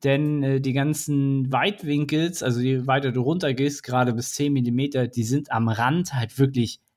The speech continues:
extremst verzerrt. Also im Vergleich zum fünfunddreißig Millimeter oder fünfzig, sind die halt schon verzerrt. Deswegen, wenn du da ein Panorama machst,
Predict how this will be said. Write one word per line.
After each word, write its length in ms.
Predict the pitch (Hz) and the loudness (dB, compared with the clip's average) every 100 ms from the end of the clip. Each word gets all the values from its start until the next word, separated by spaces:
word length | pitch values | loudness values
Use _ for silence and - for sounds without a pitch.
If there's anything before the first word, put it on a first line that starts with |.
| _ - | _ -6
extremst 760 | 131 135 - - 156 156 - | -4 -4 -6 -2 0 0 -2
verzerrt. 720 | 120 - - 151 180 220 - - _ - | -6 -6 -2 0 0 -4 -10 -14 _ -2
Also 300 | 120 117 117 | 0 2 0
im 180 | 120 | -2
Vergleich 440 | - 117 123 127 135 | -2 0 2 0 0
zum 180 | 131 120 | -4 -2
fünfunddreißig 560 | 135 123 113 120 117 | 0 0 0 -2 0
Millimeter 540 | 117 117 123 151 147 117 | -2 0 0 0 -2 -2
oder 120 | 117 | -2
fünfzig, 600 | - 170 - 202 208 - - - - - _ | 0 -2 -2 -4 -4 -6 -20 -20 -20 -20 _
sind 240 | 127 135 | -4 -2
die 80 | 127 | 0
halt 160 | 120 - | -2 -2
schon 180 | 143 | -2
verzerrt. 640 | 139 123 - 139 139 139 - - - _ _ _ | 0 -2 -2 0 0 -2 -12 -20 -20 _ _ _
Deswegen, 340 | 113 127 123 120 | -4 0 0 2
wenn 80 | |
du 100 | 120 | 0
da 140 | 117 117 | 0 0
ein 80 | 113 | 0
Panorama 580 | 127 120 113 127 127 | 0 0 0 0 0
machst, 540 | 113 135 180 - - | 0 -2 -2 -4 -6